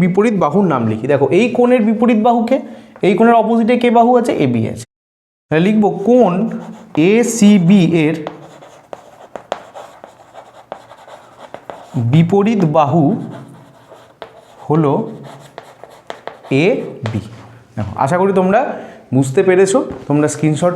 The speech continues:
নিয়ে নাও অথবা তোমরা পজ করে লিখে নাও। দেখো, এরপর আমরা চারের দাগেরগুলো দেখব। দেখো, চারের দাগের বলেছে নিচের বাক্যগুলি ঠিক না ভুল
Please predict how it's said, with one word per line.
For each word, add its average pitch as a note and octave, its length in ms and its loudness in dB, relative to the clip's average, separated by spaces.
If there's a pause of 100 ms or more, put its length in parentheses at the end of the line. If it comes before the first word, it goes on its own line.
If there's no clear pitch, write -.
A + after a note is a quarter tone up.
নিয়ে G3 140 4
নাও B3+ 100 2 (260)
অথবা G3 280 0 (460)
তোমরা D3+ 180 2 (100)
পজ B2+ 120 2 (100)
করে E3+ 160 2
লিখে A#2+ 280 0 (260)
নাও। F#2+ 120 -8 (200)
দেখো, C#3+ 180 -4 (180)
এরপর G3 180 0 (100)
আমরা A3 160 0 (260)
চারের F3+ 320 2
দাগেরগুলো F#3 440 0 (300)
দেখব। G#2+ 180 0 (160)
দেখো, C#3 220 0
চারের E3+ 220 0
দাগের A3+ 220 2
বলেছে B3+ 340 0 (180)
নিচের E3 260 2
বাক্যগুলি F3 560 0 (160)
ঠিক G#3+ 180 2 (120)
না A#3+ 100 4
ভুল F3 320 2